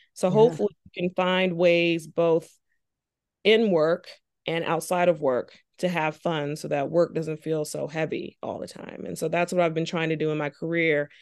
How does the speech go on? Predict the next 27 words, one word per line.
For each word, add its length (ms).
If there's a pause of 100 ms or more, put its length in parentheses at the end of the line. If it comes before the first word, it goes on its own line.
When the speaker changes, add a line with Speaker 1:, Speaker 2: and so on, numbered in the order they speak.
(220)
Speaker 1:
is 140
find 260
those 160 (100)
fun 280
things, 600 (440)
both 300
in 260
medicine 400
and 200
outside 400
of 60
medicine, 520
that 220
can 460 (340)
still 240
pay 160
the 80
bills 380 (400)
<laughs> 0 (240)
'cause 140
you 40
gotta 200
do 100
that. 240 (640)
Speaker 2:
That 240
part. 280 (1000)
Yeah. 340